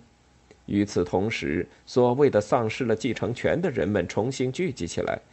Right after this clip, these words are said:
向理查及镇民们反扑，战斗变得白热化了。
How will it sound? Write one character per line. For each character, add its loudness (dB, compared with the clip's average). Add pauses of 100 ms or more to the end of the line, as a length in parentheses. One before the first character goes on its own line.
(200)
向 2
理 2
查 2
及 0
镇 2
民 0
们 4
反 0
扑， -2 (540)
战 0
斗 4
变 2
得 -2
白 0
热 -2
化 -4
了。 -6